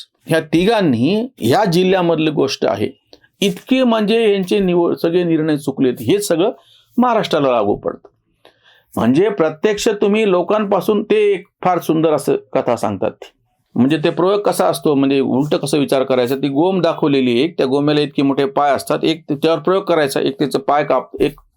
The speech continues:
त्या गोमेचा पाय कापतो आणि तिला आज्ञा देतो जा म्हणून, ती गोम चालत राहते, दुसरा कापतो, ती चालत राहते, तिसरा कापतो, चाल-, असं करत करत त्या गोमीचे सगळे पाय तुटतात. आणि जेव्हा तो आज्ञा देतो की गो म्हणून,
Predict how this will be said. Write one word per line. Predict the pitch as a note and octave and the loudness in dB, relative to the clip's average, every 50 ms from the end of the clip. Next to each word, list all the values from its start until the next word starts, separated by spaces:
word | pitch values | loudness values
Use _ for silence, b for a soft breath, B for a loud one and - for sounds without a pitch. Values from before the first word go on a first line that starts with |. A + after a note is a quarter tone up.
| - _ _ _ _ _ _ _ | -20 _ _ _ _ _ _ _
त्या | C#3+ | 0
गोमेचा | C3+ C3 C3+ C3 C3+ C3 - C3+ | 2 2 2 2 2 2 0 -2
पाय | A#2+ - A#2+ A#2 A2+ | -2 0 0 0 0
कापतो | - - D3+ D3 D3+ - F#2+ - - B B B B B B B B B B B B B B | 0 0 -2 -2 -2 -6 -8 -8 -8 B B B B B B B B B B B B B B
आणि | A#2 A#2+ B2 - | -4 -4 0 0
तिला | C#3+ D3 D#3 - - - - | 0 2 0 0 -2 -2 -2
आज्ञा | C#3 D#3+ E3 F3+ F3+ | 0 0 2 2 2
देतो | E3 C#3+ B2 A#2+ A2 | 2 2 2 0 0
जा | A2+ D3 C#3+ | 0 0 0
म्हणून, | C3 G#2+ G#2 G2 | 2 0 -2 -2
ती | - - | -2 0
गोम | F#3 F3 F#3+ G3 F#3+ | 0 2 2 0 0
चालत | F3+ G#3 G3+ G#3 G3+ E3+ | 0 0 0 2 0 0
राहते, | D3 G#2+ F#2+ - - - - _ _ _ _ _ _ _ | -2 -2 -4 -6 -10 -16 -18 _ _ _ _ _ _ _
दुसरा | C#3+ C#3 E3+ - G#3+ G3+ F3+ | -4 -4 0 2 2 0 2
कापतो, | - D#3 A#2+ - - D3 | 2 0 -2 -2 -4 -6
ती | - - C3 | -6 -4 -2
चालत | - F3 F3+ G3 G#3 G3+ | 0 2 2 2 2 2
राहते, | E3+ D3+ A2+ G2+ - - | 0 0 0 -2 -4 -8
तिसरा | - - D#3+ D#3 - G3 G3+ | -4 -2 -2 0 0 0 0
कापतो, | E3+ D#3+ - - - - | 0 0 -2 -2 -2 -4
चाल-, | - - D#3+ E3+ | -2 0 2 2
असं | E3 D3 D3 D3+ F#3+ | 2 2 0 0 0
करत | F3+ F#3+ F#3+ G#3 G3+ G3+ | 0 2 0 0 0 0
करत | - G3 G#3 G3+ G#3 | 0 0 0 0 0
त्या | G#3+ G3 | -2 0
गोमीचे | E3 E3+ F3 F3+ F#3+ F#3+ G3 G#3 | 0 0 0 0 -2 0 0 -2
सगळे | G3 - F3 F#3 A3 G#3+ | 0 0 0 0 0 0
पाय | G#3 - E3+ D#3+ | 0 0 0 0
तुटतात. | D#3 - C3+ A#2+ - - - - - - - _ _ _ _ - b b b b b b b b b b b b b | 0 -2 -4 -4 -4 -8 -8 -8 -8 -14 -20 _ _ _ _ -20 b b b b b b b b b b b b b
आणि | C3 C#3+ D3 | 0 0 2
जेव्हा | B2+ D3+ F3 G3 G#3+ | 2 2 2 2 0
तो | G#3+ F#3+ A3+ | 0 0 2
आज्ञा | G3 E3 E3+ F3+ F#3 G#3+ A3 | 2 2 2 2 2 2 2
देतो | G3+ G3+ F#3+ G#3 G3+ | 2 2 2 0 0
की | G3 F#3+ | 0 0
गो | D#3 E3+ G#3 G#3+ | 0 2 2 2
म्हणून, | F#3+ E3 D3+ C#3 A#2+ G2 | 2 0 0 0 -2 -2